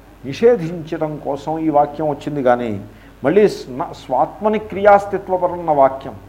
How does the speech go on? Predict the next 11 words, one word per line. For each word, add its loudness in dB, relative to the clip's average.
ఆ, -2
ఇతర 4
జ్ఞాన 0
నిషేధపూర్వకంగా 0
తనయందు 4
తనకు 2
తెలుసుకొనుట -2
అనే 6
క్రియని -2
ఎస్టాబ్లిష్ 2
చేయుట -4